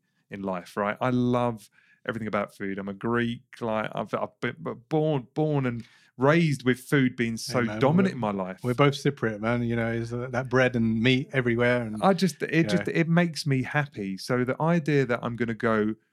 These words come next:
Speaker 1: sixteen weeks without the things that make me happy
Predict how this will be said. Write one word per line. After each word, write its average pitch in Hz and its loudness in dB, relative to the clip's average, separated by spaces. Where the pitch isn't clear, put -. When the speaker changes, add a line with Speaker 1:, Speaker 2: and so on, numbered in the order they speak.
Speaker 1:
sixteen 123 -4
weeks - -8
without 127 2
the 127 -6
things 117 -8
that - -6
make 117 -6
me 110 -12
happy 104 -12